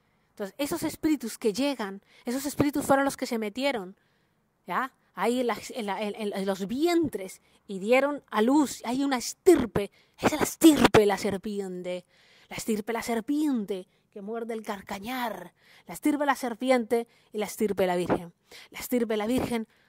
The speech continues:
son todos los seres humanos. Esa es la estirpe de la virgen. Pero todos los seres humanos, no la estirpe de la serpiente. Todos los seres humanos.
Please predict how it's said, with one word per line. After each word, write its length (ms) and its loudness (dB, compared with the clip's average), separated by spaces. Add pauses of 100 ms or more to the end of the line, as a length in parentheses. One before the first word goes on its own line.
son 360 4 (120)
todos 500 -2
los 180 -4
seres 400 -4 (140)
humanos. 680 -2 (400)
Esa 200 -8
es 20 -2
la 60 -6
estirpe 440 6
de 120 6
la 100 2
virgen. 480 0 (720)
Pero 560 4
todos 320 2
los 140 -2
seres 260 -6
humanos, 520 -12 (360)
no 180 4
la 120 -2
estirpe 680 -4 (240)
de 140 0
la 80 -4
serpiente. 800 -10 (720)
Todos 420 6
los 200 -10
seres 360 -2
humanos. 520 -12